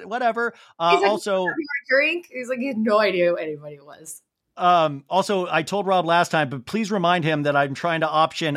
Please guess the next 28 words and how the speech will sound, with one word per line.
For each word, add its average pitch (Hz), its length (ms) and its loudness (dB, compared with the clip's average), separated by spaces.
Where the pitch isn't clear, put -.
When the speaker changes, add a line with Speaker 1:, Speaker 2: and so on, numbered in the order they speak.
Speaker 1:
ugly 156 320 0
leather 151 280 2
pants 143 400 -2
as 131 180 0
a 127 60 -4
character 147 440 2
for 139 200 4
a 127 40 4
cartoon 139 500 0
that 175 100 -2
he 196 100 -4
does. 208 380 0
Speaker 2:
<laughs> - 180 -4
Speaker 1:
I 175 140 4
think 202 180 -2
Speaker 2:
Okay. - 100 0
Speaker 1:
the 170 140 -4
ugly 175 320 0
leather 180 240 0
pants 160 300 -2
would 151 100 -4
be 147 120 0
a 135 60 0
great 151 600 -4
cartoon 147 480 -2
that 131 100 -6
he 135 140 -6
makes. 123 380 -6